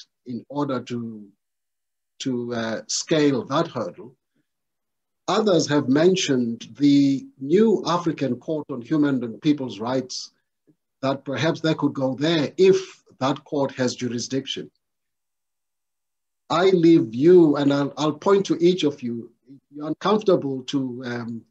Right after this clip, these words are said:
to give Mister Zuma advice, please say so. I won't, I won't hold you to it.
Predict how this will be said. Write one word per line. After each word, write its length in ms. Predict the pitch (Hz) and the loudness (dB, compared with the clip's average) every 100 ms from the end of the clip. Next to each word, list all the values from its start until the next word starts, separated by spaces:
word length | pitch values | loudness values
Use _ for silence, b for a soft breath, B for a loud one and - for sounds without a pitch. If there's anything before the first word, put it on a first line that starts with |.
| _ | _
to 140 | - 117 | -10 -6
give 300 | 113 156 127 | -2 -2 -2
Mister 280 | 127 139 | -8 -8
Zuma 360 | 123 143 151 143 | -6 -2 0 -2
advice, 800 | 127 110 127 151 151 - - - _ | -4 -8 -2 -2 -2 -6 -10 -16 _
please 280 | 151 165 - | 0 0 0
say 200 | 156 156 | 0 0
so. 320 | 151 139 117 | 0 -2 -4
I 80 | 117 | -4
won't, 360 | 135 147 139 - | -4 -6 -8 -8
I 80 | 123 | -4
won't 220 | 143 151 | -4 -4
hold 320 | - 143 135 | -6 -8 -8
you 120 | 104 110 | -12 -16
to 180 | - 90 | -14 -14
it. 180 | - | -16